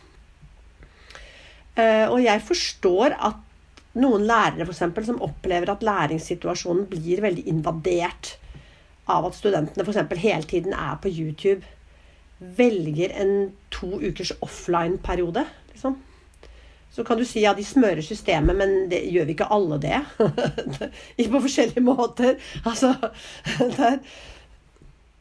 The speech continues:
det er ikke, de smører ikke mer enn andre, på en måte. Jeg synes det er interessant å se at de er aktivister som tross alt da gjør en form for sånn, eh,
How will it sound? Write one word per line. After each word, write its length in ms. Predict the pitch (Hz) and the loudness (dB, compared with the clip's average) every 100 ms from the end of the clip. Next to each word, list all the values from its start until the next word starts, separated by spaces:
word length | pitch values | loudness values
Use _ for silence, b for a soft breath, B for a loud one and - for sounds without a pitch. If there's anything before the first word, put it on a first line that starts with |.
| _ _ _ - - | _ _ _ -14 -2
det 60 | 247 | 0
er 60 | |
ikke, 140 | 247 277 | 0 -2
de 120 | 220 311 | 4 4
smører 340 | 320 320 233 | 6 4 4
ikke 160 | 233 359 | 6 6
mer 240 | 320 226 | 8 4
enn 100 | 285 | 4
andre, 380 | 330 254 175 214 | 4 4 2 0
på 80 | 294 | 2
en 80 | 262 | 2
måte. 280 | 233 - 294 | 0 0 0
Jeg 160 | 370 262 | 2 0
synes 160 | 254 240 | -4 -4
det 60 | |
er 80 | 247 | -4
interessant 500 | 240 277 277 220 202 | -2 -6 -2 -2 -2
å 60 | 262 | -8
se 160 | - 214 | 0 0
at 160 | 208 | 0
de 80 | 220 | 0
er 120 | 208 - | -2 -2
aktivister 880 | 208 - 269 202 175 - - - 247 | -8 -2 -2 -2 -12 -14 -4 0 2
som 180 | 262 254 | 0 -2
tross 260 | - 220 - | 0 -2 0
alt 240 | 196 196 185 | -2 0 0
da 80 | 202 | 0
gjør 400 | 180 165 170 - | 2 2 2 0
en 180 | 202 202 | -4 -2
form 220 | 165 160 | -2 -2
for 100 | 214 | -4
sånn, 300 | 202 165 180 196 b b b b b b b - | -2 2 0 -2 b b b b b b b -20
eh, 340 | - 170 165 | -4 0 2